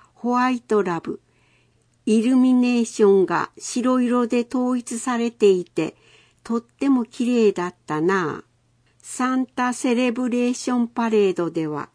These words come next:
市長補佐官のティーケーオー木本武宏さんと一緒に行進したんだ。今回の参加人数は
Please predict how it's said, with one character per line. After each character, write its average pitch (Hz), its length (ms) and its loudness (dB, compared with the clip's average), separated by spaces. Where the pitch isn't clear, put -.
市 - 220 -18
長 254 400 -2
補 262 120 -8
佐 240 280 -8
官 185 360 2
の 165 260 -2
テ - 60 -12
ィ 269 240 0
ー 240 140 -10
ケ 240 380 2
ー 190 40 4
オ 175 240 -2
ー - 100 -20
木 277 160 -2
本 226 340 2
武 233 400 -6
宏 226 320 -4
さ 190 180 -4
ん 175 120 -2
と 175 180 -4
一 202 120 -4
緒 - 300 -4
に 160 220 2
行 247 280 -2
進 247 380 -2
し - 160 -16
た 185 160 -4
ん 147 160 -4
だ。 190 260 -10
今 262 300 -2
回 190 340 2
の 175 140 4
参 240 340 -2
加 254 200 -4
人 233 300 0
数 190 140 -6
は 170 380 2